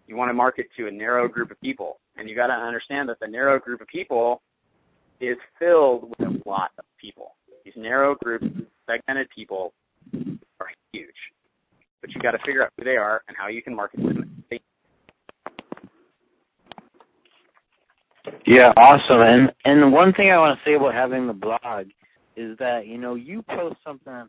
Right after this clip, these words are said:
Speaker 2: Facebook, and you're lucky if you get two days' worth of recognition out of it because it's on your wall, and then it travels to the second page, and then, like,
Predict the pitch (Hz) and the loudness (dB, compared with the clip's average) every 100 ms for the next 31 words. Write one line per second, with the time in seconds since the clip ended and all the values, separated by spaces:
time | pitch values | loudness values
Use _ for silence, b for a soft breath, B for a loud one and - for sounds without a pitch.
0 | - 131 143 135 160 131 127 131 180 139 | -20 -18 -18 -18 -18 -18 -20 -20 -20 -14
1 | 127 - 123 113 104 104 110 - - 139 | -14 -16 -20 -20 -20 -16 -16 -16 -18 -12
2 | 127 120 117 110 107 104 104 95 104 - | -8 -8 -10 -10 -12 -12 -14 -12 -12 -14
3 | 95 104 131 - 98 90 90 95 95 - | -18 -16 -16 -14 -16 -14 -12 -12 -10 -10
4 | 117 101 120 127 131 113 104 104 104 b | -10 -10 -12 -8 -4 0 0 0 -4 b
5 | b b 107 120 117 - 117 120 110 120 | b b -16 -14 -14 -10 -8 -8 -12 -18
6 | - 117 - 110 113 107 107 107 123 127 | -18 -20 -20 -16 -14 -12 -14 -14 -12 -10
7 | 123 117 | -8 -8